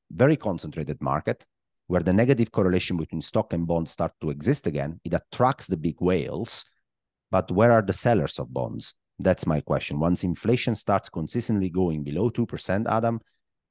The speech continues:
I think it becomes a rush to an asset class which has gone down a lot for two years in a row,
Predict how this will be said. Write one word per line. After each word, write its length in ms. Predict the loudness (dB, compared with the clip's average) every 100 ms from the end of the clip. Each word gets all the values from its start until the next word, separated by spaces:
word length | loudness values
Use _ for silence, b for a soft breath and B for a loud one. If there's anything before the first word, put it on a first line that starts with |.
| -12
I 60 |
think 240 | -4 -2 -2
it 100 | -4
becomes 400 | -2 0 -2 -2
a 80 |
rush 400 | -2 -2 -2 -8 -14 _ _ _ _ -10
to 120 | -4
an 100 | -2
asset 300 | -2 -2 0
class 240 | 0 0
which 100 | -4
has 120 | -12
gone 200 | -6 -2
down 220 | 0 -2 -2
a 60 |
lot 320 | 2 2 2
for 120 | -2 -8
two 160 | -2
years 280 | 0 0 0
in 80 | -4
a 40 |
row, 240 | 0 0